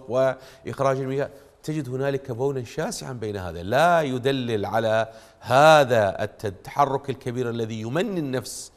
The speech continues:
يمني بعض نفسهم به، لا يدلل عليه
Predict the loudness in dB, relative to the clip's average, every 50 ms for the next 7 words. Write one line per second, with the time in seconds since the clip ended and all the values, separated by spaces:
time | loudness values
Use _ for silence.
0 | _ _ -6 -2 0 0 0 0 -2 2 2 2 4 4 0 -2 -6 -18 -20 -20
1 | _ -8 -8 -8 -8 -8 -10 -10 -10 -10 -8 -8 -8 -6 -6 -8 -8 -10 -16 -20
2 | _ _ -20 -20 -8 0 2 2 2 2 0 -4 -4 -4 -2 -2 -2 -2 -2 -4
3 | -4 -4 -6 -6 -8 -8 -10